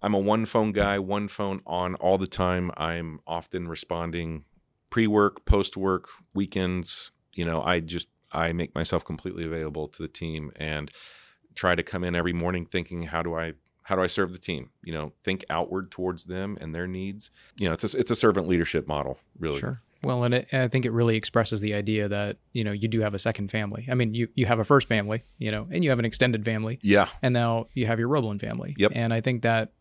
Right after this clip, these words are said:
Speaker 2: exudes the idea that we all have here that we seem to share is the Roblin family kind of motto. The Roblin family concept is, you know, I, even when I came here, I think I had a, I had a light connection,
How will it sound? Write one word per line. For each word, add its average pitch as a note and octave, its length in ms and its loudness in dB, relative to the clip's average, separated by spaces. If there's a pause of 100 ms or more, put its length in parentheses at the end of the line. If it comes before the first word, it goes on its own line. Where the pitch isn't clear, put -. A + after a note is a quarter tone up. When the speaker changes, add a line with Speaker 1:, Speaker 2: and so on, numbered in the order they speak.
(140)
Speaker 2:
exudes B2 380 2
the A2+ 120 2
idea G#2+ 340 0
that G2+ 140 -6
we A2 160 0
all A2 380 0
have A#2+ 320 0
here G#2 200 -4
that G2+ 100 -6
we G#2 100 -6
seem A2+ 180 -4
to G#2 60 -4
share A#2 400 2 (460)
is A#2 120 4
the A2 80 2
Roblin G#2+ 400 2
family G#2 560 0 (140)
kind G2 160 -2
of F#2 80 -4
motto. G2+ 380 2
The G2 100 -2
Roblin G2+ 300 -2
family G2 260 -4
concept G#2 500 -2
is, G2 280 -4 (600)
you A#2+ 80 0
know, G#2 100 4
I, G#2+ 200 2 (220)
even A#2 200 2
when G2+ 100 2
I A#2+ 120 2
came G2 240 -2
here, G2+ 420 2
I A2+ 80 2
think G#2+ 420 -2
I A2 100 0
had G#2+ 180 2
a, G2+ 160 0 (120)
I C#3 60 -2
had D3 140 2
a A2 100 0 (220)
light A#2+ 340 2
connection, A2 480 -6